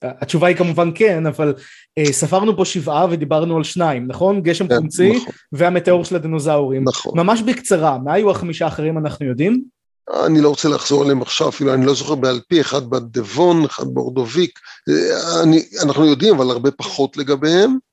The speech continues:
Speaker 1: מהמם.
Speaker 2: כי גם העולם החי והצומח פחות מוכר. אני חושב שמן הראוי לדבר דווקא על האירוע האחרון שאנחנו חיים בו.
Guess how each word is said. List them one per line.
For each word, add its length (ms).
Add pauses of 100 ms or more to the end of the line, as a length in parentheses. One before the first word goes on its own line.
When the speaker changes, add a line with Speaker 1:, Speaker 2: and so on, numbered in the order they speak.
Speaker 1:
מהמם. 340 (260)
Speaker 2:
כי 380
גם 180
העולם 300
החי 200
והצומח 580
פחות 300
מוכר. 480 (320)
אני 120
חושב 300
שמן 320
הראוי 300
לדבר 360
דווקא 560 (340)
על 120
האירוע 640 (540)
האחרון 1040
שאנחנו 480
חיים 360
בו. 100